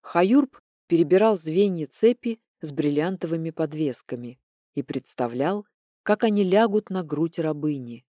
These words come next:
Стоило закрыть глаза, и он видел розовый сосок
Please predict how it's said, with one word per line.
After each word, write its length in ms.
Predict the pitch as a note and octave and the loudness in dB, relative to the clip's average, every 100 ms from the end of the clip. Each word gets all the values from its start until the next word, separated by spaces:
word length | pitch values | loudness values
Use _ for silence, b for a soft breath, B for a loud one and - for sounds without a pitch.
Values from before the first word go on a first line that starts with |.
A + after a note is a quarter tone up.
| _ _ _ _ _ _ _ | _ _ _ _ _ _ _
Стоило 460 | - - C4 A3+ G#3 | -10 2 4 6 4
закрыть 460 | G3+ - A#3+ G3 | 2 2 0 0
глаза, 600 | D#3+ F3 F3 - A#3 G3 _ _ - | 0 0 0 0 -2 -4 _ _ -4
и 80 | F3+ | -2
он 160 | F3 | 0
видел 440 | F3 G#3+ G#3 G#3+ G3+ | 0 0 4 4 4
розовый 440 | G3 A3+ G3+ G#3 | 0 0 -2 -4
сосок 720 | G3+ A3 G#3 - G3+ C#3 - | -4 -6 -8 -6 -4 -4 -6